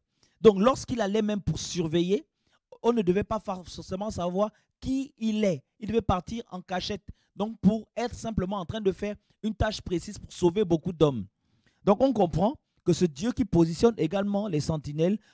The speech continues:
pour être là pour avertir son peuple. Et aujourd'hui, avec toutes ces caractéristiques que nous avons vues, on a vu, euh, la rigueur, il doit veiller, il doit avoir une bonne vision, il doit être intègre et il doit écouter le Seigneur.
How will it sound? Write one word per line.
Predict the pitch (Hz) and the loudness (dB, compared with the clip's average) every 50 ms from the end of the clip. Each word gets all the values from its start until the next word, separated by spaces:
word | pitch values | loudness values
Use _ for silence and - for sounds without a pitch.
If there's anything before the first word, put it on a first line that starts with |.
| _ _ - | _ _ 0
pour | 156 180 208 226 | 6 6 6 6
être | 202 190 | 6 2
là | 214 220 | -2 -2
pour | 214 - - - - | -2 -4 -8 -12 -2
avertir | 202 220 226 226 220 233 226 214 - 240 240 214 | 0 2 2 2 0 0 -4 -4 -4 -6 -8 -6
son | - 226 214 208 | -4 -4 -4 -2
peuple. | - - 175 - - - - - _ _ _ _ _ _ _ _ _ _ _ _ _ _ _ _ _ _ _ _ _ _ _ _ _ - | 4 4 4 4 2 -4 -16 -16 _ _ _ _ _ _ _ _ _ _ _ _ _ _ _ _ _ _ _ _ _ _ _ _ _ 10
Et | 190 | 10
aujourd'hui, | 226 233 233 180 233 220 214 185 262 370 392 - | 12 12 12 10 6 4 4 2 2 2 2 2
avec | - 185 220 226 | -2 0 0 0
toutes | - 269 208 - | 0 -2 -4 -2
ces | 226 214 | -4 -4
caractéristiques | - 185 170 170 160 - - 170 160 151 147 - - 202 - | -2 -2 -2 -2 -4 -4 -4 -6 -6 -6 -8 -10 -10 -4 -4
que | 151 | -2
nous | 151 175 170 156 | -2 0 0 0
avons | 139 143 165 160 | 0 0 -4 -8
vues, | 135 131 175 226 | -6 -6 -6 -6
on | 202 165 156 | -6 -6 -4
a | 139 139 | -6 -6
vu, | 127 127 147 156 139 123 | -6 -6 -6 -4 -4 -4
euh, | 120 127 117 113 113 104 - _ _ _ _ _ _ _ | -4 -4 -6 -8 -10 -12 -16 _ _ _ _ _ _ _
la | - 127 127 | -8 -8 -6
rigueur, | 117 135 143 135 123 156 151 160 151 147 147 147 143 135 131 | -4 -4 -6 0 4 6 6 6 6 4 2 -2 -4 -6 -8
il | 139 131 147 139 | -10 -10 -8 -2
doit | 131 139 139 | 0 0 0
veiller, | 127 101 113 147 147 151 160 165 170 170 170 170 170 165 _ _ _ | 0 -2 -2 -2 -2 0 0 0 0 0 0 -2 -2 -4 _ _ _
il | 147 | -8
doit | 156 156 | -6 -4
avoir | 143 151 156 | -2 -2 -2
une | 156 143 | -4 -6
bonne | 127 120 160 165 160 143 | 0 4 6 6 6 4
vision, | 120 135 143 131 123 156 170 175 180 180 180 - _ _ _ | 0 -4 -4 -4 -4 -6 -6 -6 -6 -8 -10 -14 _ _ _
il | - 135 | -12 -6
doit | 156 160 | -6 -6
être | 165 - - 139 | -4 -6 -6 -4
intègre | 139 139 - - - 170 175 190 190 180 165 175 190 - _ _ _ - | -4 -4 -4 -2 -2 -2 0 0 -2 -4 -6 -10 -12 -12 _ _ _ -4
et | - 151 | -4 -2
il | 175 160 | 0 4
doit | 160 175 - - | 4 2 4 2
écouter | 147 - - 135 - - | -8 -4 -4 -4 -4 0
le | 185 160 143 | 2 2 2
Seigneur. | - 139 135 139 147 160 190 226 | 2 0 -2 0 2 2 0 0